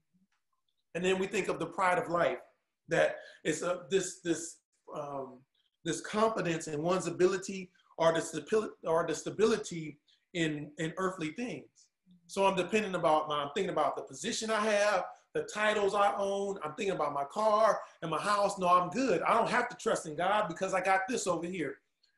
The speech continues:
I don't have to trust in God 'cause I got this position, and that's what's gonna keep me, as opposed to leaning on him. Those are the things that keep us connected to the world.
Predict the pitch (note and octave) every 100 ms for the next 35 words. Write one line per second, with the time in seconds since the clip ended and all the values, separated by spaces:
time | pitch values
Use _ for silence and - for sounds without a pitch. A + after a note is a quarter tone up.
0 | F3+ A3 G#3+ G#3+ - - - E3+ G#3+ A3+
1 | - - - G3+ F#3+ F3+ G3 G3 G3+ F#3
2 | - D#3+ G#3 - C#3 - _ D#3+ E3+ G#3
3 | F#3 - F3+ D3+ - B3 E3 E3 D#3 -
4 | F3 D#3+ - G#3 G#3 - E3 E3 F3 E3
5 | D#3+ D#3 B3 E3+ - _ _ _ _ _
6 | _ _ _ _ - G#3 D4+ C4+ C4+ B3
7 | - C4 A#3+ D3 B2 A#2+ - _ - _
8 | F#3+ F#3+ - C4 C4 - E3+ D#3+ - E3+
9 | E3 A#3 A#3 - D3+ D3 - F3 E3 F#3+
10 | D3 A#2+